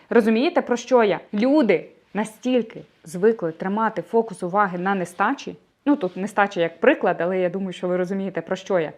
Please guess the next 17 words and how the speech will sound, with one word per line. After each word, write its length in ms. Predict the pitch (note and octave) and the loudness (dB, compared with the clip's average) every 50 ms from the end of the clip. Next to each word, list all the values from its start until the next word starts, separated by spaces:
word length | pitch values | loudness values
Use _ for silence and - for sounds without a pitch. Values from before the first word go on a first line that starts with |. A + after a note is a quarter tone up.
| _ _ - | _ _ -16
Що 260 | - - - C4+ B3 | -6 4 8 8 8
й 140 | A3+ A3 - - - - | 8 6 2 -8 -14 -12
вони 400 | - F3 A3+ A#3 A3 A3+ C#4 F#4 | -4 0 2 2 4 4 4 2
часто 580 | F#4 - - C4 C#4+ F4+ G4+ G4+ - G3+ E3+ - - | 2 0 2 4 6 6 6 6 4 0 0 0 0
прям 220 | - G#3+ A3 G#3 G#3+ | 2 4 4 4 4
відмовляються 960 | E3 F#3+ A#3 A3 A#3+ C4 C#4+ D4 D4 D4+ D4+ C#4 A3+ F#3+ E3+ E3+ - F3 D#3+ | 2 0 0 2 2 2 2 2 2 4 4 2 2 0 -2 -6 -6 -8 -4
переводити 600 | - G3+ G3 G#3 G#3 A#3 B3 G#3+ G3 F#3 - F3+ | 0 0 0 2 2 2 0 0 -2 -6 -10 -12
цей 180 | - - F#3+ | -12 -10 -10
фокус 360 | F3+ - G#3+ G3+ G3+ F#3 - | -6 -6 -6 -6 -6 -8 -8
уваги 320 | F#3 E3+ G3 A#3+ D4 C#4+ A#3 | -6 -6 -4 -4 -4 -4 -6
на 140 | F3+ F3+ G3 | -6 -8 -8
щось 260 | - - G3+ - - | -8 -10 -10 -8 -8
інше. 340 | F#3+ E3+ D#3+ - - - - _ _ _ | -10 -10 -10 -12 -16 -18 -20 _ _ _
І 120 | - C4+ D#4+ | -2 0 2
тоді 460 | - F#4 D4+ B3 A3+ A#3 A3 G#3 G#3 - _ _ _ _ _ - | 2 2 0 2 0 0 -2 -2 -4 -10 _ _ _ _ _ -16
я 360 | F3+ C#3+ F3+ G3+ A3 C#4 D#4+ | -6 0 4 6 8 8 6
даю 420 | C4+ C4 B3 E3 G3 G3 F#3+ G3 | 6 4 2 2 0 -4 -6 -6